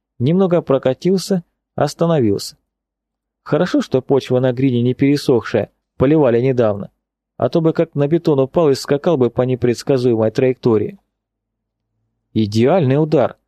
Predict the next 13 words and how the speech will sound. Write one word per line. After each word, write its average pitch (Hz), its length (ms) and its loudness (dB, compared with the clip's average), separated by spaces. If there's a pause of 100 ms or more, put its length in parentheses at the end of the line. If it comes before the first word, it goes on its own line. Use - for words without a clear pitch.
(340)
Мои 113 300 0
поздравления! 147 840 0 (840)
Это 139 280 0
Ротман. 131 400 -2 (1400)
Мы 208 160 0
пошли 123 320 0
к - 80 -6
мячикам, 156 520 -2
и 156 40 -4
он 208 180 0
продолжил 135 460 0
свою 120 240 0
речь. 98 300 -4